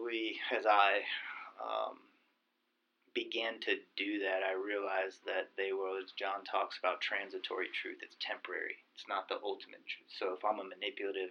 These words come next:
arrogant, closed-minded son of a bitch, well, there's some truth to that, 'cause I have been. And I developed those things based on the conditioning and the experience of how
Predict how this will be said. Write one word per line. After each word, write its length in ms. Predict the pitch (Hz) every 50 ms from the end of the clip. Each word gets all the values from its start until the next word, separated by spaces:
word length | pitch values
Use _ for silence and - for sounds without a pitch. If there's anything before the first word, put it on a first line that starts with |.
| 90 -
arrogant, 580 | 107 101 98 95 98 92 92 98 92 92 - -
closed-minded 680 | - - 110 104 98 95 92 95 95 95 95 92 92
son 160 | - - 101 95
of 80 | 92 90
a 100 | 87 - -
bitch, 420 | 101 98 98 92 - - - - - _ _ _ _ _ _ _ - - - - - _ -
well, 160 | 110 120 113
there's 200 | 117 117 104 -
some 220 | - 123 120 123 123
truth 340 | - - - 110 110 120 117 - -
to 120 | - 98 92
that, 340 | 95 92 90 85 76 73 _ _ _ _ _ _ _ _ _ _ _ -
'cause 160 | - 104 98 95
I 140 | 90 90
have 360 | 87 92 95 101 110 98 - -
been. 180 | - - - - _ _ _ _ _ _ _ _ _ _ _ _ _ _ _ _ _ _ _ _ _ _ -
And 160 | 135 139 139
I 60 | 123 113
developed 520 | - 101 98 107 131 190 196 - - -
those 280 | - 107 95 92 92 -
things 360 | - - 98 98 95 92 90 - _ -
based 280 | 101 98 98 95 - 98
on 100 | 95 92
the 80 | 90 87
conditioning 600 | - - 95 92 95 95 92 - 98 98 95 92
and 100 | 92 92
the 80 | 92 87
experience 720 | 90 - - - - 104 101 101 98 95 87 - - -
of 160 | 92 90 90
how 280 | - - 92 92 90